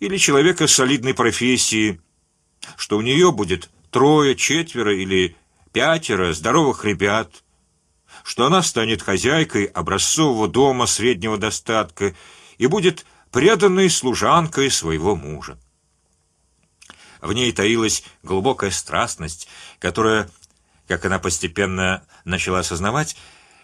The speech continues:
никогда не найдет полного удовлетворения. Ни один мужчина не способен ее понять, ни один из тех, во всяком случае, кто может оказаться на ее пути.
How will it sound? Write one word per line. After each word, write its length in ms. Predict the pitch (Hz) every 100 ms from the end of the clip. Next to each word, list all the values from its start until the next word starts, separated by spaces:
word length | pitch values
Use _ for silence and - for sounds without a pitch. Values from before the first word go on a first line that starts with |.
| _ _ _ -
никогда 880 | 101 156 - 208 156 - 214 220 -
не 160 | 143 147
найдет 560 | 120 104 101 156 156
полного 640 | - 90 135 123 107 110 -
удовлетворения. 960 | 95 87 80 80 78 76 71 67 67 69 _ _ _ _ _ _ _ _ _ _ _
Ни 160 | 90 131
один 320 | 160 143 117
мужчина 600 | 117 101 - 127 113 113 -
не 140 | 120
способен 640 | - 117 - 123 104 98 -
ее 220 | 90 104 98
понять, 640 | 101 98 98 85 - - _ _ _ _ _ _ _
ни 140 | 104 143
один 380 | 185 165 175
из 140 | 160 -
тех, 420 | - 123 117 - - _
во 120 | 82
всяком 280 | 82 90 95
случае, 640 | - 135 139 - 117 98 - _ _ _ _ _ _
кто 180 | - 95
может 260 | 117 101 107
оказаться 600 | 98 92 117 120 - 104
на 80 | 101
ее 200 | 101 95
пути. 560 | 95 - 98 90 82